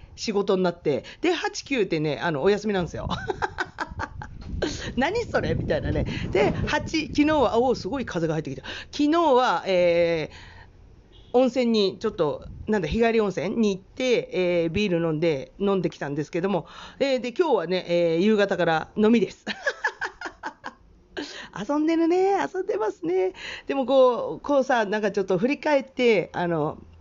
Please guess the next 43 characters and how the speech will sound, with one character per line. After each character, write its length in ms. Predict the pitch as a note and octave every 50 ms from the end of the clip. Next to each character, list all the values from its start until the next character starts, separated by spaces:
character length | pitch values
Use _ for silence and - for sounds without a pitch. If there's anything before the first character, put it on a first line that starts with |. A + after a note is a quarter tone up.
| - - - - - - - _ _ -
ど 140 | G#3 A3 A3+
ん 40 | A3
な 60 | G3+
人 140 | F#3+ - A3
か 100 | F#3+ F3+
ら 80 | E3+
メ 80 | G3+ A3+
ッ 40 | A3
セ 120 | - G3
ー 20 |
ジ 80 | F3 F3+
も 100 | G3 G3+
ら 60 | G#3+
っ 60 | G#3
た 100 | - B3
っ 40 | A#3
け 180 | G#3+ - G3+ F3+
と 60 | E3
か 100 | - D#3
ね、 160 | F3 F3 D#3 - - - - - -
あ 180 | - F3 F#3 F#3
の、 540 | F3+ F3+ F3 E3+ E3+ E3+ E3 D#3 D#3 A#2 - - - - - - -
振 80 | A3+
り 80 | B3 A#3
返 140 | B3+ C4+ -
っ 40 |
て 80 | - G3+
み 80 | F#3+ F3+
る 60 | E3+
と 120 | - F3+
ね、 120 | F3+ E3+ F#3+
ま 260 | A#3 C4 C#4 C4+ B3+
あ 40 | B3
も 160 | B3+ B3+ B3
う 40 | A3+
ね、 160 | G#3 G3+ -
愛 200 | - D#4+ F4+ E4+
し 120 | - - -
か 120 | A3+ G#3+
な 120 | A#3+ C4
い 60 | C4 G3
で 100 | G3 -
す。 260 | - _ _ _